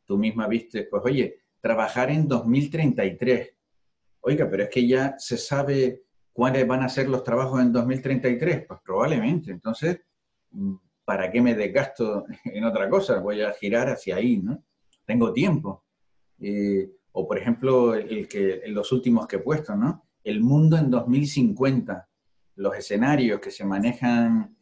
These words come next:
a nivel de grandes compañías, a nivel social, socioeconómico, ya estamos hablando de dos mil cincuenta. Yo no sé si llegaré ahí, ¿no? Pero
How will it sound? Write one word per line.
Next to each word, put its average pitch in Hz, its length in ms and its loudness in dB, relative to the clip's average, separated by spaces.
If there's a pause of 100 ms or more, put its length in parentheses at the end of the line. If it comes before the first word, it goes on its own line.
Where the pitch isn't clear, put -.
(160)
a 104 120 -4
nivel 107 320 2
de 113 80 2
grandes 107 360 -2
compañías, 107 760 -4
a 104 60 -4
nivel 104 640 -2 (220)
social, 110 960 -2
socioeconómico, 117 1160 0 (220)
ya 98 220 -2
estamos 120 340 -2
hablando 135 260 0
de 165 100 2
dos 110 240 0
mil 123 200 4
cincuenta. 120 800 -2 (960)
Yo 101 220 -8
no 143 140 4
sé 135 160 -2
si 110 160 -4
llegaré 92 380 0
ahí, 139 200 0
¿no? 135 220 2
Pero 92 340 -6